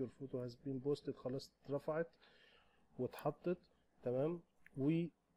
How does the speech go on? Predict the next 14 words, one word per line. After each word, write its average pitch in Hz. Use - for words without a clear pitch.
آه، 120
بيقول 147
لك 143
upload 151
مور 165
ولا 139
جو 139
تو 143
profile، 135
لا 139
خلاص 127
جو 127
تو 123
profile. 110